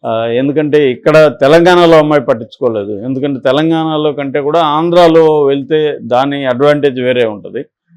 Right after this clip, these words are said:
So, maybe అమ్మాయికి లాంగ్ టర్మ్‌లో రాజకీయాల ఇంట్రెస్ట్ కూడా ఉండొచ్చు. ఇప్పుడు నాకు రాజకీయాలు ఇంట్రెస్ట్ ఏం లేదని చెప్పింది, కానీ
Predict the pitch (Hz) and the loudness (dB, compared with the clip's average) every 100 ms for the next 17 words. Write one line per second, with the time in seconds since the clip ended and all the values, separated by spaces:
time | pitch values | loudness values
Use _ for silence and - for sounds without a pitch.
0 | _ _ - 190 180 175 180 175 190 185 | _ _ -6 -4 -2 -2 0 2 4 2
1 | 180 170 160 151 165 160 156 143 160 160 | 0 0 0 -2 -2 -4 0 0 0 0
2 | 160 156 156 151 147 135 143 127 151 135 | 0 0 0 0 2 2 2 0 0 2
3 | 143 131 131 139 - 143 147 135 127 113 | 2 0 -4 -8 -6 -4 -2 -2 -2 -4
4 | - 104 113 135 143 139 131 123 127 139 | -6 -14 -8 -8 -6 -6 -4 0 0 0
5 | 151 147 135 131 139 - 139 139 117 135 | 0 0 -2 -6 -8 -4 -4 -2 -2 -2
6 | 139 135 123 139 135 135 | -2 -4 -6 -6 -4 -4